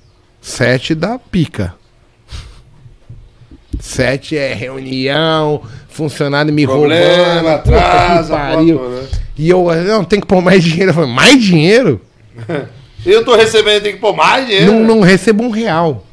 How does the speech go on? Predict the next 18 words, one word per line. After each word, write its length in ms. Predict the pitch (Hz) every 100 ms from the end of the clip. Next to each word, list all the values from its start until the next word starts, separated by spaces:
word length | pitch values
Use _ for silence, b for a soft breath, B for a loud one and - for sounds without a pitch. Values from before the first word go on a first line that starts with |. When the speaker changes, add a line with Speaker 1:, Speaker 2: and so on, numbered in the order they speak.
| - b b b
Speaker 1:
Então, 160 | - 196
assim, 180 | 175 165
não 240 | 156 220
é 100 | 247
fácil 440 | 139 - 170 131 131
a 20 |
vida 200 | 117 117
de 80 | 120
empreendedor. 480 | 117 135 120 113 95 b b b b b _ _ _ -
Agora, 300 | - 131 -
só 160 | -
que 80 | 147
eu 60 | 156
tô 100 | 165
aprendendo. 440 | 151 196 233 151
Então, 120 | 117
assim, 160 | 120 - -
hoje, 480 | 123 160 220 160